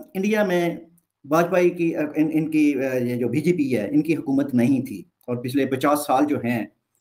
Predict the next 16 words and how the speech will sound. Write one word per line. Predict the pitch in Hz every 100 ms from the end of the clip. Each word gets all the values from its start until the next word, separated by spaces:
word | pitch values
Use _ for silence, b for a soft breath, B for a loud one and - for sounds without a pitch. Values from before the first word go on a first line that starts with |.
| 117
वो | 135 123
कांग्रेस | 131 127 127 131 131 123 - 123 131
आई, | 127 127
उसके | 120 123
बाद | 120 120 -
कई | 127 127
और, | 120 120
अ, | 120 117
rulers | 110 117 110 -
आए | 104 - - _ _ _ _ - -
India | 107 107
में, | 107 117 - b b b b b _ _ _ _
तो | 254 269 269
हमने, | - 190 311 285 185 175
पाकिस्तानियों | 185 - 269 226 160
ने | 117 101 113